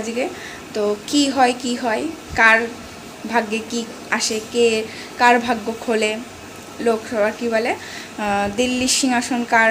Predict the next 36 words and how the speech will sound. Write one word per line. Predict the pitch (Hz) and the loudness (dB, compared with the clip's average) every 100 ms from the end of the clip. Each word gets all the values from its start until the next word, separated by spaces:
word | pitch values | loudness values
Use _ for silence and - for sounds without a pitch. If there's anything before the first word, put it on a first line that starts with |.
| 247 | 4
হয়, | 226 - - - - 254 | 0 0 -10 -10 0 2
এই | 262 233 | 2 2
সব, | 208 - - - | -2 -2 -12 -2
হুম, | 330 277 - - - - - 190 | 2 2 -2 -12 -12 -12 -2 2
এইসবই | - 269 285 294 | 4 2 2 2
সবার | 277 233 226 | 6 4 4
মাথায় | 220 240 196 | 0 -2 -2
রয়েছে। | 190 185 202 196 - - - | -2 -4 -8 -10 -14 -16 -8
তো | 233 262 | 0 6
যাই | 254 294 | 6 6
হোক, | 302 - - - 226 | 4 0 -10 0 0
আজকে | 226 247 269 269 | 0 0 2 6
তারপর | 247 247 269 | 6 6 0
হচ্ছে | 254 277 247 247 | 0 0 0 0
হাটবার, | 247 233 240 262 359 - - - 214 | 0 0 6 4 4 -6 -12 -10 -4
তো | 214 233 | 0 2
মঙ্গলবার | 247 254 262 254 247 | 2 4 4 4 4
যেহেতু, | 247 240 262 359 - - - | 4 2 0 -6 -10 -12 -4
তো, | 202 202 | 0 2
উম, | 208 202 202 208 220 - - - 294 240 | 0 -2 -4 -6 -8 -12 -14 -14 -8 0
আমার | 254 262 | 2 2
শ্বশুর | 262 262 262 | 0 0 0
শাশুড়ি | 262 247 247 | 0 -2 -2
তো | 254 | 0
মাঠে | 233 269 269 | 0 0 0
চলে | 247 233 | 2 2
গেছে। | 233 254 | 2 2
আজকে | 233 233 | 0 2
যেহেতু | 233 233 240 | 2 0 -2
পটল | 240 240 240 240 | -2 0 0 -2
তুলতে | 233 247 247 | -2 -2 -2
হয়, | 254 - - - - | -4 -4 -12 -12 -8
তো | 214 | -2
আমার | 220 233 240 | 2 2 2
শাশুড়িকে | 240 233 233 233 247 240 - - - - 240 | -2 -2 -4 2 2 2 -4 -12 -12 -2 0
পটল | 240 | 2